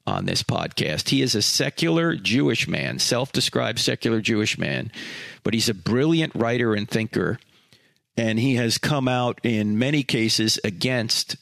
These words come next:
Darwinian evolution for a number of reasons. And, uh, I saw a video of him yesterday. I was watching an interview with him. And, uh, he said, uh, cooperating. He said the Nazis were great at cooperating with one another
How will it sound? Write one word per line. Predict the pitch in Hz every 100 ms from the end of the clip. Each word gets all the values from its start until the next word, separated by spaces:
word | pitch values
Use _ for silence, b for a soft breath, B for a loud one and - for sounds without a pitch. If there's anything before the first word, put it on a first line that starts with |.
| _ -
Darwinian | 107 113 120 117 113
evolution | 107 101 95 104 - 76 - - _
for | 95
a | 95
number | 107 101
of | 92
reasons. | 101 98 - 78 73 - - B B B B B B B B -
And, | 101 101 101 98
uh, | 98 98 95
I | - 104
saw | - 113
a | 104
video | 110 113 104
of | 98
him | 117 101
yesterday. | 110 - 101 95
I | 95
was | 98
watching | 101 101 101
an | 92
interview | 107 120 98 92
with | 95
him. | 98 104 113 - _ _ _ _ _ - _ _ _ -
And, | 135 123 117
uh, |
he | 113 127
said, | 123 143 113 101
uh, | 107 101
cooperating. | - 120 147 208 143 110 104
He | 117
said | - 143
the | 131
Nazis | 123 220 - 135
were | 120 123
great | 139 170
at | 160 -
cooperating | 113 113 180 - 123 110 117
with | 104 117
one | 120 127
another | 113 139 156 87 143